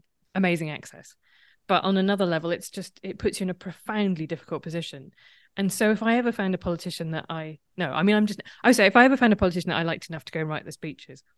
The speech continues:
and then I think to myself, "No, that will simply, <laughs> that will simply never happen." I'm not a, I'm not a believer like that. But if I did, then I think I would just feel like I've given it up and I'd have to go and do something else afterwards. 'Cause how could anyone ever take you?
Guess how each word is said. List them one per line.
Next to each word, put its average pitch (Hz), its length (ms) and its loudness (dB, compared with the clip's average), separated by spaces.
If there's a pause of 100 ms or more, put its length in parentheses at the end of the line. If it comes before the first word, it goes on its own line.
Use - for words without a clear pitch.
(280)
and 170 120 -4
then 160 80 -2
I 156 100 -4
think 160 240 -10
to - 80 -18
myself, 156 380 -10
"No, 156 160 -2
that 151 140 -2
will 170 80 -2
simply, 196 600 0
<laughs> - 20 -20
that 226 140 -2
will 269 120 0
simply 262 340 0
never 240 180 2
happen." 233 320 -2
I'm 170 140 -2
not 208 160 -4
a, 170 80 -10 (240)
I'm 185 100 -6
not 196 140 -4
a 180 40 -4
believer 170 640 -4
like 147 220 -12
that. - 200 -10
But - 200 -2 (240)
if 240 120 4
I 247 100 8
did, 220 260 4
then 170 160 -2
I 170 60 -2
think 165 200 -6
I 160 80 -2
would 160 140 -8
just - 180 -8
feel 165 120 -2
like 156 180 -8
I've 156 100 -12
given 160 220 -6
it - 80 -8
up 156 140 -10
and 160 80 -6
I'd 156 120 -6
have 151 140 -10
to - 80 -14
go 160 80 -2
and 156 80 -4
do 156 80 -4
something 160 280 -8
else 151 220 -8
afterwards. 143 420 -16
'Cause 185 140 -12
how 208 140 -4
could 208 160 -6
anyone 175 320 -4
ever 156 120 -8
take - 360 -14
you? 151 120 -14